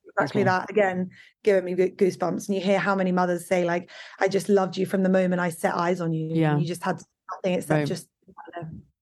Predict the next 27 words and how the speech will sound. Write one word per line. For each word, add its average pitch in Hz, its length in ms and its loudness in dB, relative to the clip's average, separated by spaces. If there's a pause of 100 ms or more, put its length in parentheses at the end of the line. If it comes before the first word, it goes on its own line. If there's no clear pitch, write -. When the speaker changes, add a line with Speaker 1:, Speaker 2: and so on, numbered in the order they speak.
(120)
Speaker 1:
yeah, 214 100 -4
Speaker 2:
And, 196 100 -4
Speaker 1:
it's 214 140 4
Speaker 2:
and 214 160 8
that's 233 220 2
where 214 200 6
if - 180 0
somebody 190 320 6
did 185 180 6
not 180 260 4
have 160 320 2
that 156 180 2
kind 160 180 2
of 147 60 -2
parenting 156 520 4
or 143 80 2
did 170 160 4
not 160 340 4
have 156 380 2
that, 156 180 4
I 151 80 2
will 160 140 2
also 165 320 2
bring 165 220 2
in 156 80 2
an 147 80 0
element, 160 460 2